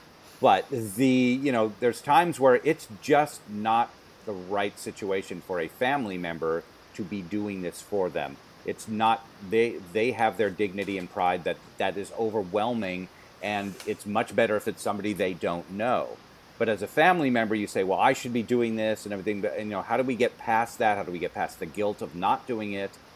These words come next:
Or just, what if you don't have the resources to go and just say, "Oh, I'll just get a caregiver to come in and do it"? Well, I don't have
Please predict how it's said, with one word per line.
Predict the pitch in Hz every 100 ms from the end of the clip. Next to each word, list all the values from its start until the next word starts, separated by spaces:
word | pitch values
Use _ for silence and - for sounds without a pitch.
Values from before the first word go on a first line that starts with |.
| - - -
Or | 101 98 98 90 95
just, | - 127 -
what | 104 113
if | 131
you | 117
don't | 113 117 123
have | - 110
the | 101
resources | 95 120 - 104 98 104 92 -
to | 113 98 95 92 90 - - -
go | 123 131
and | 110
just | 110
say, | 117
"Oh, | 113
I'll | 131
just | 127 -
get | 123
a |
caregiver | - 185 170 117 95
to |
come | - 95
in | 82 78
and |
do | 76 73
it"? | 64 - -
Well, | 92 87
I | 85
don't | 117
have | 110 127 123